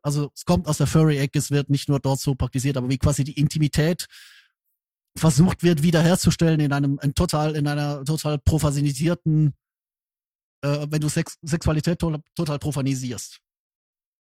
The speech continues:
Wie machst du es mit der Intimität? Ich hab da einen Gedankengang ausarbeiten müssen, das hat mich den gesamten ersten Lockdown gekostet, um diese, diese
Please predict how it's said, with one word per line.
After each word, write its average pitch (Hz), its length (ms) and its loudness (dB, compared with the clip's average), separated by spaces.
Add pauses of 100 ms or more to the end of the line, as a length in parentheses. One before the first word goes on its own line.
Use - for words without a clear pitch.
(220)
Wie 165 120 0
machst 165 180 2
du 156 60 -4
es - 80 -8
mit 151 120 0
der 143 80 -4
Intimität? 131 600 -4 (1040)
Ich - 100 -2
hab 175 100 0
da 175 100 0
einen 170 140 2
Gedankengang 196 640 0
ausarbeiten 156 720 0
müssen, 156 300 0
das 139 120 -2
hat 151 120 -6
mich 147 160 -8
den 143 260 -2
gesamten 151 380 0
ersten 156 260 -2
Lockdown 135 440 0
gekostet, 147 380 -6
um 147 120 2
diese, 180 320 2
diese 165 320 2